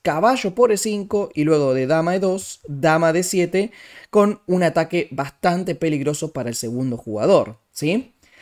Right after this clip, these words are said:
Aquí Rubinstein, en lugar de hacer esto, juega primero dama D siete,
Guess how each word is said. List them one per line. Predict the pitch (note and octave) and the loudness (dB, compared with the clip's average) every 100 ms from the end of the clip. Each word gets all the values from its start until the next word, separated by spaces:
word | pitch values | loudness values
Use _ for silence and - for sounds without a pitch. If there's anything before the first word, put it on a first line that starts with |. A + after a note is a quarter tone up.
| - | -6
Aquí | - E4 | 0 2
Rubinstein, | F4+ F4+ D4 - F3+ G#3 | 4 4 2 0 0 0
en | - D#3 | -2 0
lugar | F3 A#3 | 2 2
de | A#3 | 0
hacer | B3 A#3+ | 0 -2
esto, | A#3 B3 A#3+ | 0 0 2
juega | - A#3+ A#3+ | 2 2 2
primero | A3 C4 D4 D#3+ | 0 0 4 4
dama | D3 C#3 B2+ | 4 2 0
D | B2+ | -2
siete, | - A2+ G2 D#2+ | -4 -6 -10 -14